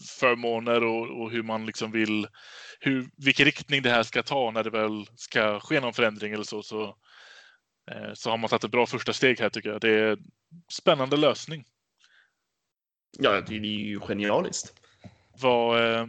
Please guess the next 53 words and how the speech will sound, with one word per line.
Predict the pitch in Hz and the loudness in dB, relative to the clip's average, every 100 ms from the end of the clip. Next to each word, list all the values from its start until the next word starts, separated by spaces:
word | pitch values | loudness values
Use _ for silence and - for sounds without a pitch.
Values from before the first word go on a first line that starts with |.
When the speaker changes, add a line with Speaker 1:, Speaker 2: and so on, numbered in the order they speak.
| 110 113 - | -10 -18 -4
Speaker 1:
siktar | - - 127 | -4 0 0
du | 160 | 2
på | 170 156 139 | 0 -2 -2
någon | 120 | -2
av | 117 | -2
de | 113 | 2
här, | 110 104 107 | 4 4 4
eh, | 107 | 0
brons, | 113 107 - | -2 -4 -4
silver | 113 107 | -2 -2
eller | 104 104 | -2 -4
guld? | 107 95 - _ _ - - _ _ - - - | -6 -10 -20 _ _ -16 -16 _ _ -2 0 2
Speaker 2:
Alltså, | - 135 143 | 4 4 6
jag | 135 175 | 8 6
står | - 165 170 | 6 2 4
faktiskt | 160 - 135 127 | 2 0 -4 -2
i | |
frågan | 131 117 117 | 2 2 2
om | |
jag | 117 107 | 0 0
ens | 110 104 | 0 -2
ska | 120 | -2
bli | 113 139 143 | -2 -2 0
privatpartner. | 143 120 92 92 95 - 110 117 | 4 4 2 0 -4 -4 -8 -6
Och | 123 117 | -4 2
det | 123 | 6
är, | 131 131 127 | 8 8 8
har | 117 127 | 6 2
inte | 139 110 - | 2 0 2
att | 147 | 8
göra | 143 127 117 110 | 10 10 8 6
med | 107 104 | 6 4
att | - 117 | 2 2
jag | 101 98 101 | 4 6 4
inte | 101 101 | 0 -6
vill | 101 | -6
stötta | 98 98 101 | -2 -2 -2
Brynäs | 98 113 123 120 | -2 -2 -2 -4
på | 113 | -4
något | 110 | -4
sätt. | - - - | -2 -4 -4
Men | - 110 | 0 4
det | 110 | 6
har | 104 131 131 | 8 8 8
faktiskt | - 107 - 113 - | 4 -2 -2 -6 -2
lite | 123 113 - | -2 -2 2
att | 117 | 6
göra | 113 104 104 | 8 6 4
med | 101 101 | 2 0
min | 107 101 | -2 2
roll | 101 101 | 2 2
som | - 104 | 0 0
hockeyredaktör. | 107 - 107 104 104 - 117 - | 0 0 0 2 2 2 2 0